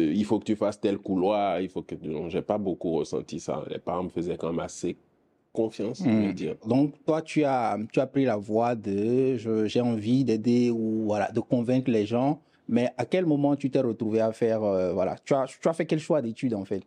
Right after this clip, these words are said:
Speaker 1: J'avais dit que je voulais faire de la diplomatie ou du droit, tout ça. J'ai compris plus tard que, euh, euh, ce que je pensais du métier, de ces métiers-là,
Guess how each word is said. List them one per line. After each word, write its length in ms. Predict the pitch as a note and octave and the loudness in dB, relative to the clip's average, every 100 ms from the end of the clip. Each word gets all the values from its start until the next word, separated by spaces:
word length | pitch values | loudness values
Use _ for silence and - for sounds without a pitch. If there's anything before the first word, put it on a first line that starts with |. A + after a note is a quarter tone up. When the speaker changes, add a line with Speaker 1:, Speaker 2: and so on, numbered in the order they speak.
| _ | _
Speaker 1:
J'avais 280 | F#2+ A2 C3 | 0 0 2
dit 160 | G#2+ | -2
que 60 | G2+ | -4
je 60 | E2+ | -2
voulais 220 | F#2+ F#2 | 2 2
faire 240 | - F#2 | 2 0
de 60 | F2+ | -2
la 60 | - | -10
diplomatie 760 | F2+ - E2 D#2+ D2+ - F2 | -12 -6 -4 -4 -6 -6 -4
ou 80 | F2 | -4
du 160 | D#2 | -6
droit, 480 | E2 - D2 - D2 | -10 -8 -6 -4 -6
tout 120 | - - | -8 -4
ça. 260 | E2+ A2 G2 | 0 0 0
J'ai 160 | F#2+ | -2
compris 760 | - G2 - - G2+ F#2 F2 D#2+ - _ _ | -2 -4 -4 -4 -2 0 -2 -4 -8 _ _
plus 120 | G2 E2+ | -8 -4
tard 640 | - F#2 F2+ D#2+ D#2+ - _ | 0 2 2 -2 -6 -20 _
que, 100 | - | 0
euh, 960 | F2+ F2 D2+ A#1+ A1+ A1 A1+ G#1+ G1+ G1+ G1+ - _ _ _ _ _ _ _ - | 2 2 2 0 -2 -2 -2 -2 -2 -4 -8 -16 _ _ _ _ _ _ _ -8
euh, 840 | G#1+ B1+ B1+ C#2 B1+ B1+ B1 D#2+ - | -2 0 0 0 0 -2 -4 -10 -10
ce 140 | E2 A2+ | 0 0
que 200 | - B2+ | 2 2
je 100 | G#2+ | 2
pensais 440 | - G2 F#2+ A#2 | 0 -2 0 0
du 120 | G2 | 2
métier, 680 | G2 F#2+ A2 A2 A2 G#2 G2+ A2 | 0 2 2 4 4 4 0 -2
de 120 | G#2 | 0
ces 180 | C#3 A#2 | 2 2
métiers-là, 760 | A2 G2+ A2+ G#2+ F#2+ F#2 E2 | 0 0 0 2 2 0 -2